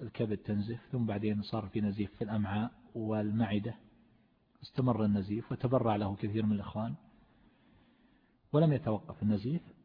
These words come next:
ثم بعدين في مساء يوم ال-، الخميس العشاء تقريبا، آه، صار عنده وفاة دماغية، موت دماغي. ثم بعدها بقليل إذا الخبر يأتي أن الشيخ قد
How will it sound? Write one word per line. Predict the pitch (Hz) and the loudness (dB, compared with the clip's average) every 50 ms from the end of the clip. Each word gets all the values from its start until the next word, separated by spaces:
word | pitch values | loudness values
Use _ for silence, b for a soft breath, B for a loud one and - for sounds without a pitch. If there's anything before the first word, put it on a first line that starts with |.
| - - | -4 0
ثم | - 185 165 | 4 4 4
بعدين | 147 120 120 123 143 156 156 156 156 - - - - - - - | 4 2 2 0 2 2 2 0 -2 -4 -8 -14 -20 -20 -4 0
في | 139 131 120 117 113 | 2 4 4 4 4
مساء | 117 113 - - 139 135 120 110 | 2 0 2 2 4 4 4 4
يوم | 120 113 110 107 107 | 2 2 4 4 4
ال-، | 104 98 98 98 98 104 107 - 165 170 85 85 - - - | 2 2 0 -4 -6 -6 -8 -8 -8 -10 -10 -10 -10 -12 -12
الخميس | - - - 117 120 123 131 165 190 - - - - - - - - _ - - - _ _ _ _ _ _ _ - | -12 -8 -4 0 0 4 4 4 2 2 -2 -12 -14 -16 -18 -20 -20 _ -20 -20 -20 _ _ _ _ _ _ _ -10
العشاء | 143 110 110 120 - - 107 | -6 -4 -2 -4 -2 -4 -8
تقريبا، | 98 - 104 - - 113 110 107 101 110 131 147 - - - - _ _ _ _ _ _ _ _ _ _ _ _ _ _ _ _ _ - | -6 -8 -8 -4 -2 0 0 0 0 -2 -4 -4 -8 -12 -20 -20 _ _ _ _ _ _ _ _ _ _ _ _ _ _ _ _ _ -10
آه، | 127 117 110 107 | -4 -4 -2 -4
صار | - - 135 117 | 0 0 2 2
عنده | 110 117 107 110 | 2 2 2 0
وفاة | 104 98 - - 107 101 - - - - | -2 -2 -2 -4 -4 -4 -6 -10 -8 -6
دماغية، | 110 101 101 98 92 95 92 87 87 - - _ _ _ _ _ _ _ | -4 -2 -2 -2 -2 -6 -8 -8 -12 -14 -18 _ _ _ _ _ _ _
موت | 127 127 120 107 - - | -2 -2 -2 -2 -2 -4
دماغي. | 98 95 92 85 90 90 87 - _ _ _ _ _ _ _ _ _ _ _ _ _ _ _ _ _ _ _ _ _ _ _ _ _ b b b b b b b b b _ _ | -6 -6 -6 -8 -10 -14 -16 -18 _ _ _ _ _ _ _ _ _ _ _ _ _ _ _ _ _ _ _ _ _ _ _ _ _ b b b b b b b b b _ _
ثم | - 220 202 180 | 2 4 6 6
بعدها | 165 135 127 131 120 117 | 6 4 4 2 2 0
بقليل | 120 110 104 - - 107 120 151 165 147 | 0 0 -4 -4 -2 0 0 0 0 0
إذا | 120 117 104 | -2 -2 -2
الخبر | 104 101 - - 110 104 95 98 | -4 -4 -6 -8 -6 -6 -4 -6
يأتي | 104 107 - - - 123 | -6 -8 -8 -10 -8 -8
أن | 101 92 | -8 -8
الشيخ | 90 - - - 104 101 - - - | -8 -10 -12 -14 -14 -14 -14 -14 -12
قد | 101 104 | -12 -12